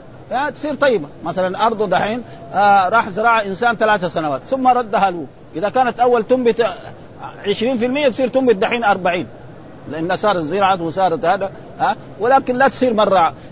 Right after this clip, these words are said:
يعني كبير س-، سنين طويلة، ها. قا-، قال لي رجل يعني اش-، اشتغل بالفلاحة هنا في المدينة زمان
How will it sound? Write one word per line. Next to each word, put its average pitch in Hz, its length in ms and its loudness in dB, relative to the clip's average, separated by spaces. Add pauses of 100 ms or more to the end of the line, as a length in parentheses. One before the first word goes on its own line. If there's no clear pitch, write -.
يعني 175 220 0
كبير 185 340 0
س-، - 180 -10
سنين 180 320 -6
طويلة، 165 380 -2 (220)
ها. 165 240 0 (120)
قا-، 214 260 4
قال 220 320 2
لي 180 120 -4
رجل 180 420 -6
يعني 156 340 -2 (440)
اش-، - 240 -8
اشتغل 202 440 0
بالفلاحة 170 500 0
هنا 170 180 -10
في 135 80 -8
المدينة 156 400 -4
زمان 180 440 -2